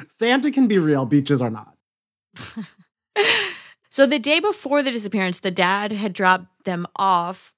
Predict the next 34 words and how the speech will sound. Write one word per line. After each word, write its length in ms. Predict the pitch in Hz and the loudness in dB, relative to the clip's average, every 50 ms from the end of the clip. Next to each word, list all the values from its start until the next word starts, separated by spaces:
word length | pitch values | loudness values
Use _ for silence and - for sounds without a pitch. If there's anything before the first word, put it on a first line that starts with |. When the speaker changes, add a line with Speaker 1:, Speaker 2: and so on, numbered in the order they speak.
| _ _ _ | _ _ _
Speaker 2:
at 120 | - 196 180 | -6 -6 -6
the 60 | 175 | -6
beach 240 | 165 190 180 180 - | -8 -8 -8 -8 -8
for 140 | - 190 | -8 -8
a 100 | 190 - | -8 -8
day 340 | 185 - 196 180 170 175 175 | -8 -2 0 2 2 2 2
when 140 | 170 170 165 | 0 -2 -4
he 140 | 170 175 180 | -6 -4 -4
went 160 | 175 170 170 | -6 -6 -6
to 100 | - 175 | -8 -6
work 240 | 165 175 175 180 180 | -4 -4 -4 -4 -6
'cause 160 | - 196 170 | -8 -8 -8
it 60 | 180 | -8
was 120 | 156 175 165 | -8 -8 -12
a 40 | |
heat 360 | 180 175 - - 208 202 - - | -16 -18 -16 -12 -10 -12 -8 -8
wave. 440 | 196 180 165 170 202 240 233 - _ _ _ _ _ _ _ _ | -6 -6 -4 -4 -6 -8 -8 -12 _ _ _ _ _ _ _ _
And 100 | - 208 | -6 0
then 160 | 208 220 220 220 | 0 2 2 2
the 80 | 262 | 0
next 340 | 302 381 392 370 - - - | -2 -2 -6 -6 -8 -12 -6
day, 460 | - 247 233 220 208 208 202 196 185 - _ | -2 2 2 2 2 0 -2 -6 -10 -14 _
January 360 | _ - 185 180 180 185 180 | _ -4 -4 -2 -2 -2 -4
twenty-sixth, 640 | 175 - 190 185 208 - - 349 339 302 294 - - | -4 -6 -8 -8 -8 -6 -2 0 0 -2 -2 -6 -4
they 120 | - 202 - | -4 -2 -2
asked 220 | - 180 175 - | -2 -6 -6 -6
their 140 | 185 180 175 | -6 -6 -6
mom 420 | 180 185 202 190 190 190 190 202 196 | -4 -2 -2 -2 -2 -2 -4 -6 -8
to 100 | - 208 | -10 -6
go 160 | 180 180 175 | -4 -6 -6
back 380 | 175 185 - 220 220 226 220 _ | -6 -2 0 0 0 0 -2 _
to 100 | - 180 | -16 -16
the 80 | 165 | -16
beach. 440 | - - 143 131 117 - - - - | -16 -18 -18 -16 -14 -14 -14 -14 -14